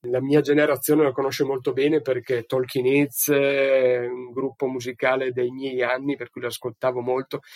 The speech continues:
Siamo nel periodo, diciamo, punk o subito dopo punk. Nel suo libro I diari delle biciclette,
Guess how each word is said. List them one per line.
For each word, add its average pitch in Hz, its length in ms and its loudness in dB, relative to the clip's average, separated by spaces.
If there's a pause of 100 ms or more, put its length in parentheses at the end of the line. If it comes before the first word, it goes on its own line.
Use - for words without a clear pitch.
(140)
Siamo 143 400 2
nel 127 520 0
periodo, 135 680 2
diciamo, 120 680 -2 (480)
punk 147 440 4
o 139 100 2
subito 139 340 -2
dopo 123 260 -4
punk. 113 600 -6 (160)
Nel 156 160 4
suo 208 240 2
libro 214 260 0
I 135 80 0
diari 151 400 0
delle 127 220 -2
biciclette, 113 880 -6